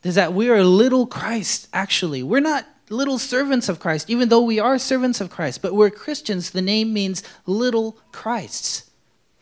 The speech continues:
So, to me, what it means is that God is not really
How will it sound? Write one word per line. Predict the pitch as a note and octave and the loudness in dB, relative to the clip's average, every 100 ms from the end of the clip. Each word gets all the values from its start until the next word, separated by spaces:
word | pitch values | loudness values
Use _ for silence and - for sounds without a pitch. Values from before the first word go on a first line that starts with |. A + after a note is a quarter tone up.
| _ _ _ _ | _ _ _ _
So, | - B3 A#3 A3+ - _ _ - | 4 6 6 2 -8 _ _ 0
to | A3 | 4
me, | D4+ E4+ G#3+ - _ | 4 4 0 -2 _
what | A#3 | 2
it | C#4 | 4
means | C4+ D4+ A#3+ | 6 6 6
is | G#3+ F#3+ | 4 6
that | F#3 E3 - _ _ _ _ | 4 2 -2 _ _ _ _
God | - C4 D#4+ | 2 6 6
is | C4+ A3 | 6 4
not | B3+ D4 C4 - | 6 6 4 2
really | A#3+ C#4+ C4 A3 E3+ - | 2 4 6 4 4 -2